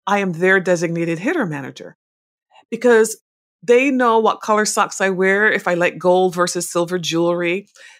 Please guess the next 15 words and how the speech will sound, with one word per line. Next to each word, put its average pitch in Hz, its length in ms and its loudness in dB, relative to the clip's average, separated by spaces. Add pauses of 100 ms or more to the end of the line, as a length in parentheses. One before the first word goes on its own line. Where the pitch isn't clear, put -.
They 233 100 4
know 262 220 2
something 240 300 -2
about 170 280 -2
me. 165 100 -4
And 160 100 -2
the 165 60 -4
reason 220 280 -6
they 185 120 -2
know 190 220 -4
this 175 180 -6
is 165 140 -12
because 180 340 -8
they 185 200 -6
expect - 800 -10